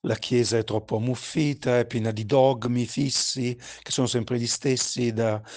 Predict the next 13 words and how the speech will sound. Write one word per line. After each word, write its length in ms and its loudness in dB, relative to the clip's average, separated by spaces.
venti 340 -2
secoli, 640 0
ma 120 0
la 100 2
Chiesa 240 -2
dovrebbe 280 -2
aggiornarsi, 760 -2
dovrebbe, 520 -2
eh, 360 0
cambiare, 680 0
modernizzarsi, 1000 -2
progredire, 680 -2
invece 580 -4